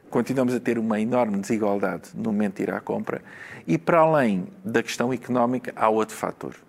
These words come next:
que é o aumento da diversidade de produtos, também obriga a que o consumidor perca mais tempo a compreender esses mesmos produtos.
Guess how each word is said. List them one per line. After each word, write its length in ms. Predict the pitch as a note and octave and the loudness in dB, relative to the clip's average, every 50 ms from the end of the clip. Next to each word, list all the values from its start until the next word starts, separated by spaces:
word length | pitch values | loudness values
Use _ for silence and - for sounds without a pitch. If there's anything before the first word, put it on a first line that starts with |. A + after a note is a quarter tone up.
| - - - | -20 -20 -18
que 200 | - - F#2+ F2+ | -10 -2 0 2
é 220 | F#2 F#2+ G2 - - - | 2 2 0 -2 -6 -6
o 140 | - G#2 G2 | -2 0 2
aumento 400 | G2 G2+ A2+ B2+ B2+ A2+ - G#2+ | 2 2 2 0 0 0 -2 -2
da 0 | |
diversidade 720 | A2 A#2 A#2 G#2+ - - - - A2+ G2 F#2+ E2 D#2 - - - - - _ _ _ _ _ | 0 0 -2 -4 -4 -10 -6 -4 -2 -2 -2 -4 -4 -10 -18 -20 -20 -20 _ _ _ _ _
de 140 | - - G#2 | -4 -4 -4
produtos, 640 | - - G2+ F#2+ F#2 A2+ A#2+ A#2 - - - - - - - _ _ _ _ - - - - - - | -2 -2 -4 -2 0 -2 -2 -2 -6 -16 -20 -20 -20 -20 -20 _ _ _ _ -20 -20 -20 -20 -20 -4
também 340 | - A2+ G#2+ A2 A2 A#2 B2 A#2+ | -2 0 2 2 2 2 4 4
obriga 600 | A#2 A#2 G#2+ A2+ A#2 B2 A2+ A2+ A2+ G#2+ G2+ - - | 2 2 2 2 2 2 2 2 0 -2 -2 -2 -6
a 80 | - | -8
que 120 | A2+ - A#2+ | -6 -4 -6
o 40 | G#2 | -4
consumidor 580 | - A2 G#2 G#2 - - G#2+ G2 F#2+ G2+ G2+ - | -2 -2 -2 -2 -4 -4 -4 -2 0 -2 -2 0
perca 300 | - A2+ G#2+ - - G2 | -2 -2 -2 0 0 0
mais 380 | G2+ A2 A2 A#2 A2+ - - | 2 2 2 2 0 -2 -6
tempo 400 | - - A2 G2 - - - - - - - - - - - _ _ | -4 -4 -4 -4 -4 -10 -16 -20 -20 -20 -20 -20 -20 -20 -20 _ _
a 100 | - G2+ | -6 -6
compreender 640 | - - - A#2+ A#2 - - G2+ G2+ G2 G2 G#2 G#2 | -4 -2 -2 -2 0 0 -2 0 0 0 0 0 0
esses 200 | G2 F#2+ - - - | 0 -2 -4 -8 -6
mesmos 340 | F#2 F#2 F2+ G2 F2+ - | -6 -6 -4 -6 -8 -10
produtos. 520 | - - F#2 F2+ - - - - - - | -10 -10 -12 -12 -12 -12 -18 -20 -20 -20